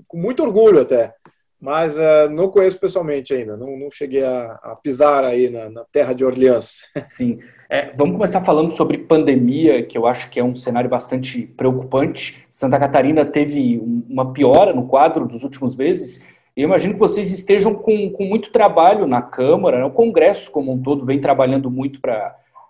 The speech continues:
Speaker 2: pra tentar encontrar saídas pra, pra melhorar esse cenário.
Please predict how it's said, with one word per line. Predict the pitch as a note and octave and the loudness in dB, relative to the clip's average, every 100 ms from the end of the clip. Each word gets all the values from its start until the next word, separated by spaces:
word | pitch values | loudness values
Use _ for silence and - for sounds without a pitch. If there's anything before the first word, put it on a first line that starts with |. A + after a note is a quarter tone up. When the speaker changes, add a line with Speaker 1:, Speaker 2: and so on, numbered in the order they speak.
| - | -8
Speaker 2:
pra | B2 | -6
tentar | D3 C#3 D#3 | -2 0 0
encontrar | D3+ E3+ B2+ D3 D#3+ | 0 0 2 4 2
saídas | - D#3+ C3 C3+ C3 A2+ - - | 2 0 0 0 -2 -4 -4 -14
pra, | - A2 | -8 -8
pra | - A#2 A2 | -6 -8 -4
melhorar | C3 C3 B2 A#2 D3 C3 | -2 0 0 2 2 0
esse | B2 - A#2+ | -2 -12 -16
cenário. | - A#2+ A#2 D3 E3+ A#2+ | -8 -6 -4 -2 -2 -4